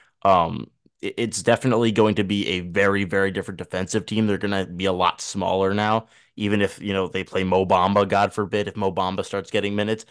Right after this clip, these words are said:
I don't think that's their <laughs> solution either. So I don't know whether they try to acquire someone at the deadline to try to fill in for Embiid in, like, you know, his absence. I don't know if they try to go but get Andre Drummond back, a guy that knows the sy-,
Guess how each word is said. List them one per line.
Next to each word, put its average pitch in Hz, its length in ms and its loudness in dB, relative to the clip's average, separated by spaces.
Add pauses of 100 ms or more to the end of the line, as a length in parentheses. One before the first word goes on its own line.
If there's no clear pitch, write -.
(220)
I 98 80 2
don't 101 160 2
think 98 120 -2
that's - 240 -4
their 95 140 -4
<laughs> - 120 -6
solution 110 420 -2
either. 120 360 -4 (340)
So 107 140 -2
I 104 100 2
don't 117 160 -2
know 104 220 0
whether 104 280 -4
they 104 120 -2
try 104 180 -6
to 98 100 -8
acquire 101 480 0
someone 110 340 0
at - 100 -8
the 101 60 -4
deadline 110 680 -2 (480)
to 107 100 -4
try 98 180 -2
to 92 60 0
fill 101 300 0
in 101 240 -2
for 113 200 -4
Embiid 107 480 -4
in, 101 300 -6
like, 104 240 0
you 110 140 0
know, 113 360 2
his 117 180 -6
absence. 113 400 -4
I 101 80 -2
don't 110 120 -2
know 107 60 4
if 101 60 -2
they 104 80 -4
try - 140 -8
to 101 60 -4
go 101 140 2
but - 140 -6
get 92 140 -4
Andre 101 260 -2
Drummond 95 360 -2
back, 110 260 0
a 101 40 -10
guy 92 160 -4
that 85 140 -6
knows 90 260 -2
the 90 120 -8
sy-, 107 240 -8